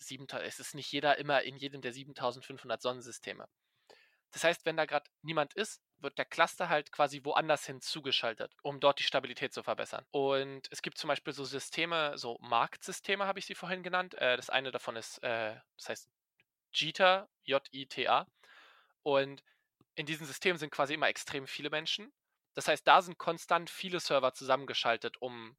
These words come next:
um mehr Leistung zu erreichen. Und, äh,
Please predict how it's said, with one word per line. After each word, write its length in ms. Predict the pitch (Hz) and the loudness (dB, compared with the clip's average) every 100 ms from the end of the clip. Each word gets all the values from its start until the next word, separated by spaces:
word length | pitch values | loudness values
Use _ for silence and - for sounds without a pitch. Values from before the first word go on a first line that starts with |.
| _ _ _ - | _ _ _ -8
um 240 | 135 127 - | -8 -8 -8
mehr 240 | 131 127 | 4 6
Leistung 360 | 120 123 - 113 | 6 4 -6 -8
zu 120 | 110 | -4
erreichen. 380 | 104 107 - 110 _ _ _ _ _ _ _ _ _ _ _ _ - | -2 -2 -4 -18 _ _ _ _ _ _ _ _ _ _ _ _ -6
Und, 760 | 135 127 123 127 131 131 127 - | 0 2 4 2 -2 -12 -16 -2
äh, 540 | 139 131 127 127 131 | 2 4 2 0 -2